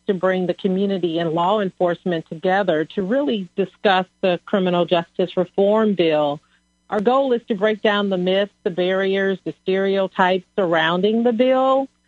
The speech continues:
And we want to allow the community as well as law enforcement to voice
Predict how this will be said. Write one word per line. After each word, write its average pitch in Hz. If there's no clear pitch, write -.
And 226
we 262
want 269
to 254
allow 202
the 202
community 202
as 170
well 180
as 165
law 190
enforcement 185
to 208
voice 196